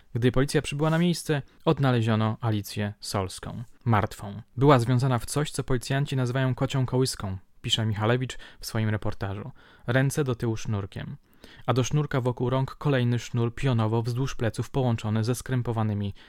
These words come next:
nogami. Żona Jaroszewicza miała odstrzelone pół głowy. Co ciekawe,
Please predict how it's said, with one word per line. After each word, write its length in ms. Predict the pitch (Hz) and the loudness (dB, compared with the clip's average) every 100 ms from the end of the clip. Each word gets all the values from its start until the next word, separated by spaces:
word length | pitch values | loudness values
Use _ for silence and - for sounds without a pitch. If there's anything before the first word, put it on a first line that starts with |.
| - - | -18 -2
nogami. 560 | 110 104 101 90 92 - _ _ - | 0 2 0 -4 -10 -14 _ _ 0
Żona 360 | 127 170 156 - | 4 4 4 4
Jaroszewicza 600 | 139 135 - 131 147 139 | 2 2 0 -2 -2 0
miała 280 | 131 123 | 2 2
odstrzelone 600 | 110 - - 127 127 123 | 0 -4 -8 -2 0 0
pół 200 | 117 110 | -2 -4
głowy. 420 | 104 110 98 101 - - - | -2 -2 -2 -6 -12 -18 -8
Co 140 | - | -4
ciekawe, 500 | 120 123 165 113 107 | -2 0 0 0 -4